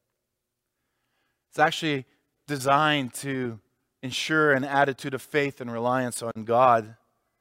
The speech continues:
you know, that we keep Him in mind every day, every day, every day. And usually when we gain abundance, and so much so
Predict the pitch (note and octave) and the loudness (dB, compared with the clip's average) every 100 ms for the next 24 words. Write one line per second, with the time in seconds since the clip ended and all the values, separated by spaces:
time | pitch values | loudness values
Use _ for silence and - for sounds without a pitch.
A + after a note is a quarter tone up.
0 | _ _ _ _ _ _ _ _ _ _ | _ _ _ _ _ _ _ _ _ _
1 | _ - B2 B2 A#2+ B2 B2 A2 - E3+ | _ -8 -2 2 2 0 -12 -12 -4 -4
2 | D3 C3 A#2 A#2+ C3 C3 A#2 A2 G#2 G2+ | -4 -6 -4 0 0 0 -4 -6 -8 -8
3 | A2 A2 G2 F#2 F#2 _ _ - D3 C3+ | -2 -2 -4 -12 _ _ _ -4 -2 -2
4 | A#2 G2+ F2+ D#2+ F2 _ _ _ - D3 | -10 -10 -10 -16 -20 _ _ _ -6 -4
5 | C3+ A2+ F#2+ - F#2 E2+ _ _ _ _ | -4 -10 -12 -18 -20 -20 _ _ _ _
6 | _ _ _ _ _ - C#3 D#3 F#3 E3 | _ _ _ _ _ -10 -2 0 0 0
7 | E3 D#3 D3+ C#3+ B2+ E3 E3 D3+ A#2+ D#3+ | 0 0 -2 -2 0 0 2 0 6 6
8 | E3+ C#3 - C#3 B2+ D3+ C#3+ B2 - D3+ | 6 -2 -8 -10 -4 -4 -4 -4 -2 2
9 | C#3 | 2